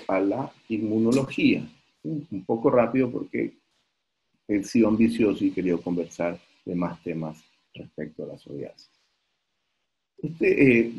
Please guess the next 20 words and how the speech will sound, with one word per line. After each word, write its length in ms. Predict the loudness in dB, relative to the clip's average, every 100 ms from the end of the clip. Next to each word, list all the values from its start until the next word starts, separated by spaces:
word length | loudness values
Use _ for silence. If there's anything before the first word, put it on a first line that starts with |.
| -2
yo 140 | 0
creo 200 | 2 2
que 260 | 2 2 4
una 200 | 2 2
psoriasis 500 | 2 2 2 0 -4
severa, 580 | 0 2 2 2 0 -6 -14 _ _ _ _ _ _ _ _
¿sí? 280 | -4 -4 -6
O 140 | -2 2
una 120 | 2
psoriasis 400 | 2 0 0 -4
moderada, 680 | -2 -2 0 -2 -4 -6 -12 -18 _ _ _
la 140 | -4 0
gran 240 | 2 2
mayoría 280 | 2 2 0
de 60 |
los 140 | 0 -4
dermatólogos 600 | -4 -4 -4 -4 -4 -4
la 100 | -8
sabemos 320 | -10 -14 -16 -20
manejar, 300 | -20 _